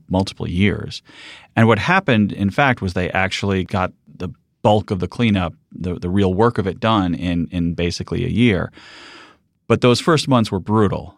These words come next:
and they were brutal emotionally, and they were brutal physically. And in part, folks forget this now, but, you know, the fires in the debris pile burned for months.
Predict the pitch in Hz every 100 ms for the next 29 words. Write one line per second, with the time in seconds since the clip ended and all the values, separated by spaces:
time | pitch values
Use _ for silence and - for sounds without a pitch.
0 | _ - 104 107 92 113 107 101 95 107
1 | 120 160 151 151 110 104 95 107 104 -
2 | - 117 113 95 90 82 - 95 92 -
3 | 135 120 101 - - 110 107 - 110 156
4 | 117 104 95 95 92 - 95 92 92 -
5 | - - 98 - - 139 156 147 131 -
6 | 110 110 107 95 104 98 98 95 - 85
7 | 85 85 101 95 95 92 - 87 82 71
8 | - -